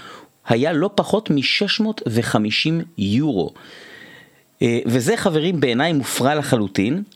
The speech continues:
וכמובן שזכותו של כל אדם וכל חברה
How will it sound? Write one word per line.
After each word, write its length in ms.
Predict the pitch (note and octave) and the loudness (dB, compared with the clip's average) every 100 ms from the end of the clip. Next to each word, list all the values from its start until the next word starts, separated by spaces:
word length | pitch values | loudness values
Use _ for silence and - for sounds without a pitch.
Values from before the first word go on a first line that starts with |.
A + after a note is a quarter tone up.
| _ | _
וכמובן 1160 | F#2 F#2+ D3+ G3+ - C#3+ D3 C#3+ A#2+ G2+ G#2 E3 | -6 0 0 0 -2 0 0 -2 0 0 0 -2
שזכותו 560 | - - F2+ G2 G2+ C3+ | -2 -2 -2 -6 -4 -2
של 160 | A#2+ | -2
כל 220 | - C#3+ C#3 | 0 0 0
אדם 280 | F2+ A#2+ C#3 | 0 0 -2
וכל 340 | G2+ - B2 B2+ | -2 -2 -2 -4
חברה 540 | - - F#2 F2+ G#2+ | -6 -2 -2 0 0